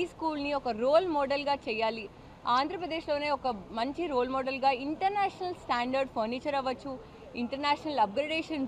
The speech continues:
రూమ్స్ అవ్వచ్చు, అది లెగో వాల్స్ అవ్వచ్చు, ప్రతి ఒక్క రూమ్ చూసేటట్టయితే మీరు ఇంటరాక్టివ్ ప్యానెల్స్ ఉన్నాయండి. ఇంటరాక్టివ్ ప్యానెల్స్ వల్ల ఇంటరాక్టివ్ ఎడ్యుకేషన్ అన్నది, డిజిటల్ ఎడ్యుకేషన్ అన్నది కంపల్సరీగా ప్రతి ఒక్కరికి దొరుకుతుంది.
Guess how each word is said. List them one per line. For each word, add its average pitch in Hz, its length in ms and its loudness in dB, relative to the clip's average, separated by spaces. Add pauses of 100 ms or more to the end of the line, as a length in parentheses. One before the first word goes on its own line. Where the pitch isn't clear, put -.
రూమ్స్ 311 320 0
అవ్వచ్చు, 269 340 -2 (440)
అది 214 140 0 (100)
లెగో 226 260 6
వాల్స్ 302 320 4
అవ్వచ్చు, 262 340 -4 (380)
ప్రతి 285 340 2 (120)
ఒక్క 370 200 0 (140)
రూమ్ 302 320 -2
చూసేటట్టయితే 262 720 -4
మీరు 202 180 -6 (440)
ఇంటరాక్టివ్ 339 460 2 (380)
ప్యానెల్స్ 277 480 6
ఉన్నాయండి. 175 400 -2 (120)
ఇంటరాక్టివ్ 294 440 0 (120)
ప్యానెల్స్ 262 420 0
వల్ల 190 240 0 (500)
ఇంటరాక్టివ్ 370 600 4
ఎడ్యుకేషన్ 294 580 -4
అన్నది, 233 280 -2 (320)
డిజిటల్ 320 500 0
ఎడ్యుకేషన్ 269 500 -4
అన్నది 226 280 -6 (440)
కంపల్సరీగా 269 760 2 (220)
ప్రతి 247 280 -2
ఒక్కరికి 254 360 -6
దొరుకుతుంది. 233 440 -6